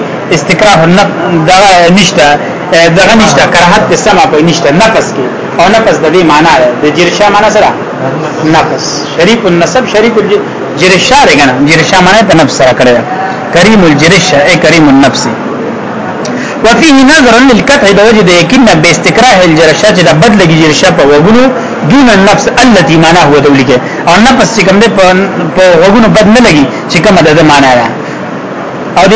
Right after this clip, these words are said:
مخکې سوډو لکه به استکراه الجرشا، صحیح شه به طیب النعم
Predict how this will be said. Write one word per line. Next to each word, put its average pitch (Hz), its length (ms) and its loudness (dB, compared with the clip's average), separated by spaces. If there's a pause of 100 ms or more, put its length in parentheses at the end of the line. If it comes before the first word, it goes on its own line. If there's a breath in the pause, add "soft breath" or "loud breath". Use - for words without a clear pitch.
(100)
مخکې 262 260 0
سوډو 254 240 4
لکه 202 220 2
به 190 140 2
استکراه 214 480 0 (100)
الجرشا، 160 580 0 (420)
صحیح 233 200 2
شه 277 140 2
به 190 60 2 (100)
طیب 240 260 2
النعم 170 340 2